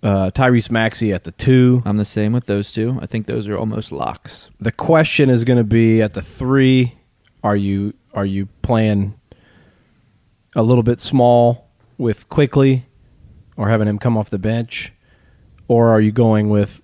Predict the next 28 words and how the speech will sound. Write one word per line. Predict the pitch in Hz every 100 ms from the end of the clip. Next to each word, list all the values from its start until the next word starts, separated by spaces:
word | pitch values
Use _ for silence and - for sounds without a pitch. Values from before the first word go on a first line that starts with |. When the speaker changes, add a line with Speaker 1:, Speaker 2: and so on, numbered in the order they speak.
| -
Speaker 1:
one | 120 110
of | 98
Brooks | 110 120 - -
or | 107
Whitney? | 101 113 135 131 123 117 _ _ _ _ _ _ _ _ _ _ _ _ _ _ _
Um, | 110 104 101 101 98 98 _
I'm | 123 139
gonna | 120
say | 127
they | 110
go | 107 110
with | 107 -
one | 113
of | 110
those | 107 107
guys | 120 110 110 107
just | 104
to | 104
get | 107
a | 107
little | 107 104
more | 104 98
length. | 104 113 - - _ _ _
Speaker 2:
We'll | -
pick | 127 127
Speaker 1:
I'll | 117
Speaker 2:
one. |
Speaker 1:
say, | 107 113 107 107